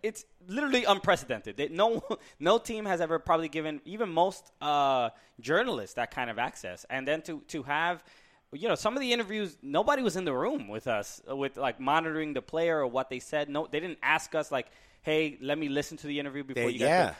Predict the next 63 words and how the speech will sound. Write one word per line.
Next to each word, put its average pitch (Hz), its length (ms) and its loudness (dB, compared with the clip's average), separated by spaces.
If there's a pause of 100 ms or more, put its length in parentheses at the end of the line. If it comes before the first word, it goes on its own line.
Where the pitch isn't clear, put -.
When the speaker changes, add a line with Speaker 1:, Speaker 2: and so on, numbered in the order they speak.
(100)
Speaker 1:
the," 151 200 -2
they, 123 140 -16
they 147 140 -2
s-, - 300 -12
they 135 360 -2 (100)
knew 151 140 -2
what 226 240 8
we 226 80 -8
did, 180 420 0
and 123 160 -2
they 123 60 -4
trusted 120 480 -2
us 87 160 -14
with - 120 -20
that. 87 280 -10
And, 117 340 -4
and 120 380 -4
honestly, 160 400 0
like, 135 180 2 (260)
that 147 220 2
was 143 300 -2 (300)
w-, 131 200 -18 (140)
th-, - 120 -8 (100)
one 190 180 8
of 190 80 0
the, 165 120 4 (140)
uh, 127 140 -6
like, 127 320 -4
biggest 170 320 0
moments 135 480 -2
in 117 80 -4
our 110 160 -2
ca-, - 200 -14 (180)
careers. 104 440 -8
So 143 280 2
Speaker 2:
Mm-hmm. - 260 -16
Speaker 1:
now, 220 420 4
uh, 123 300 -10
a-, 156 240 2
after 156 240 0
that's 160 180 -2
happened, 127 360 -4
like, 117 260 -4 (480)
uh, - 200 -12 (100)
it'll, 165 360 4
now 156 200 6
we're 180 160 0
trying 165 260 -2
to 147 60 -6
talk - 260 0
to - 100 -2
other 170 200 2
teams 110 400 -10
to 107 320 -6
kinda 120 220 -6
do 127 200 -10
similar 113 380 -8
things 170 260 -4
because 127 280 -4
our 120 140 -2
listeners 143 380 -4
were 123 100 -2
like, 123 280 -2